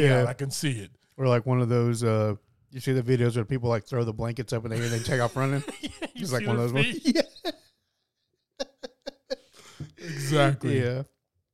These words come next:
Speaker 2: Uh, all right. J V, there, we have had two of these movies now. This is gonna be the
Speaker 1: Yes.
Speaker 2: third one, directed by, uh, Kenneth Branagh. Uh,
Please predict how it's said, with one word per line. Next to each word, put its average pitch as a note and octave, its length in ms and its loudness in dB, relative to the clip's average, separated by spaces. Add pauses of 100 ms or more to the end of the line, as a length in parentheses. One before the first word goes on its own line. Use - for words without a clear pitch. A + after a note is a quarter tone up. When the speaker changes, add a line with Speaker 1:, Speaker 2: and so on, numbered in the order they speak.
(400)
Speaker 2:
Uh, A#2+ 600 -4
all A#2+ 180 -4
right. F#2+ 260 -8 (260)
J D3 260 0
V, G2 300 -8 (260)
there, D3+ 140 -8
we D3+ 120 -6
have D#3+ 140 -4
had A#2+ 240 -4
two E3 300 -8
of C3+ 60 -2
these B2+ 220 0
movies A#2 400 -2
now. F#2 220 -12
This A2 120 -8
is A#2+ 40 -6
gonna A#2 120 -6
be A#2+ 60 -6
the A2 60 -8
Speaker 1:
Yes. G#2+ 100 -10
Speaker 2:
third A#2+ 200 -8
one, G#2 100 -10
directed A2 400 -8
by, G#2 340 -8 (540)
uh, G2+ 400 -8
Kenneth A2 420 -12
Branagh. F#2+ 680 -10 (680)
Uh, G#2+ 580 -2